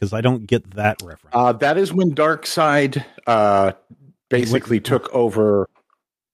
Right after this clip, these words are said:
Speaker 2: uh, took over Daxam,
Speaker 1: Oh, oh,
Speaker 2: I
Speaker 1: okay,
Speaker 2: believe.
Speaker 1: okay. 'Cause I saw the naked people and I see a man and a woman. I'm like, "Are they trying to say the dark
Speaker 2: Yeah.
Speaker 1: side was around when Adam and Eve were doing their thing?"
Speaker 2: <laughs> I'm pretty sure that that is Mon, like, looking back into the past and seeing Darkseid.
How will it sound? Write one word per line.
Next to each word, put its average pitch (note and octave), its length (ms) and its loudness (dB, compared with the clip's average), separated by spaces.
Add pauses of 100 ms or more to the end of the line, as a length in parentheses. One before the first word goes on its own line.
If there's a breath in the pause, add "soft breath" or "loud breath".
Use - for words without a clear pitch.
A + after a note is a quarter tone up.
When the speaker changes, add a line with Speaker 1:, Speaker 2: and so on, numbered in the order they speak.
(140)
Speaker 2:
uh, A#2 60 -8
took C3+ 240 -4
over A#2+ 160 2
Daxam, B2+ 540 -4
Speaker 1:
Oh, D3 260 -2
oh, C#3+ 200 0
Speaker 2:
I - 40 -2
Speaker 1:
okay, - 120 -4
Speaker 2:
believe. G2+ 160 -2
Speaker 1:
okay. G#2+ 140 -6
'Cause C#3 160 -2
I E3+ 100 0
saw D#3 260 -4
the D3+ 100 0
naked F#3+ 280 -2
people C3+ 220 -2
and C3 60 -2
I A#2+ 40 0
see C3 160 -4
a A2 40 -2
man C3 220 0
and B2+ 100 0
a B2 40 -2
woman. C3 220 0
I'm A2 80 -2
like, F#2+ 200 -6 (500)
"Are C4 60 -6
they F4+ 100 -2
trying G3 240 -2
to D#3 60 -2
say C3+ 240 -2
the A2+ 100 0
dark G2 260 -4
Speaker 2:
Yeah. - 60 -14
Speaker 1:
side G2+ 240 -2
was F#2 140 -4
around F#2 320 -2
when F#2 120 -6
Adam F#2 280 -4
and F2+ 100 -10
Eve F#2 260 -12
were G2 100 -8
doing F2+ 260 -14
their F2 140 -12
thing?" E2+ 340 -18 (200)
Speaker 2:
<laughs> - 1040 -8
I'm D3 220 -2
pretty G#3+ 340 -2
sure C3+ 300 0
that A#2 220 -2
that A#2 320 0
is G#2 500 0
Mon, A2+ 560 0 (300)
like, G#2+ 320 -4
looking A#2+ 360 -2
back G#2 320 -2
into G2 180 -4
the F#2 80 -10
past G2+ 440 -4
and F#2+ 140 -4
seeing G#2 400 -2
Darkseid. F#2+ 680 0